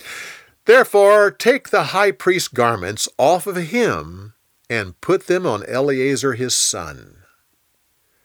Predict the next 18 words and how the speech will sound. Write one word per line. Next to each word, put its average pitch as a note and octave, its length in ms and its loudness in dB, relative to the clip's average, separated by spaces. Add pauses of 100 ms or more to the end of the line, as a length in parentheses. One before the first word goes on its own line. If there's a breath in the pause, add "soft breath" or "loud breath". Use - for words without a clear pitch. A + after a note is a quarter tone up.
(320)
Moses F#2+ 500 -6
did B2 380 -2
this, - 580 -6 (720)
and G2+ 160 -18
Aaron C#3 480 0
died C3+ 480 -2
soon C#3 480 -6
afterwards. D#2 1040 -10 (880)
The A2+ 80 -8
people E3+ 500 0
of C#3 140 2
Israel E3 420 4
mourned F3 800 2
his E3 300 0
death D3 580 -4 (920)
for D2 220 -12
thirty G#2+ 520 -10
days. D#2 800 -10